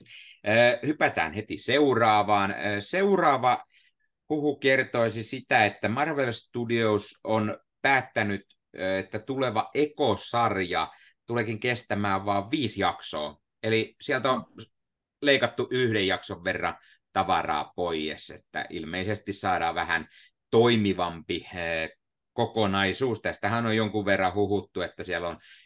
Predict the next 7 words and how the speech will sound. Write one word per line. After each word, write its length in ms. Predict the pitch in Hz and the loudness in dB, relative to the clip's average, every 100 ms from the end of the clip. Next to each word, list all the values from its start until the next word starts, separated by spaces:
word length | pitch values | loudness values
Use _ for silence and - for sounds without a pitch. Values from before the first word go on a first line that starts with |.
| _ | _
kaiken 440 | - 90 90 90 87 | -2 -2 -2 -4 -4
näköistä 600 | 87 - 85 - 85 80 - - | -4 -2 -6 -4 -4 -4 -8 -8
ongelmia 800 | 87 90 82 87 82 82 80 80 | -6 -6 -4 -4 -4 -4 -4 -2
ollut 500 | 90 92 90 87 - | -2 0 -2 -4 -6
sitten, 540 | - 82 - - 80 | -8 -10 -10 -8 -6
ja, 420 | 80 80 78 73 - | -4 -2 -2 -4 -8
ö, 540 | 78 76 78 76 73 | -8 -6 -6 -6 -10